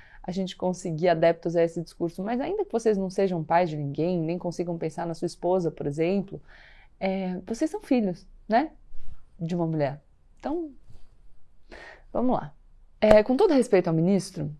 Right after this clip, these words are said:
eu queria dizer que o grande problema aqui é que ele tenta revestir de racionalidade o que é misoginia, porque tem uma mentalidade tacanha.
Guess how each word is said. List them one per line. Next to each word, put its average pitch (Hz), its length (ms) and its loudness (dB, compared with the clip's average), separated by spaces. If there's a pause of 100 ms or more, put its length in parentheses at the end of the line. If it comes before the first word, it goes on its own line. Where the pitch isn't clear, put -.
(200)
eu 208 80 2
queria 240 260 -2
dizer 214 340 2
que 226 100 -6
o 202 40 0
grande 302 300 0
problema 165 500 0
aqui 170 280 -2
é 147 60 0
que 143 120 -6
ele 220 140 -2
tenta 226 300 -4
revestir 220 640 0
de 240 100 -2
racionalidade 196 800 -2
o - 20 -4
que 202 100 -6
é 208 60 0
misoginia, 208 840 2 (440)
porque - 180 -2
tem 311 140 2
uma 294 140 4
mentalidade 269 560 0
tacanha. 151 480 -4